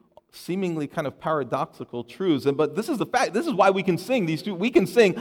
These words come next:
"I have decided to follow Jesus," and we can sing, "He will hold me fast." Both are true. I've decided to follow him.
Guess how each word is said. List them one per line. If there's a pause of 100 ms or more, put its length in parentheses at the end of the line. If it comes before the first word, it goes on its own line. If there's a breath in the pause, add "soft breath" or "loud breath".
(140 loud breath)
"I
have
decided
to
follow
Jesus," (380 soft breath)
and
we
can
sing,
"He
will
hold
me (140)
fast." (1000)
Both
are
true. (1300)
I've
decided
to
follow
him.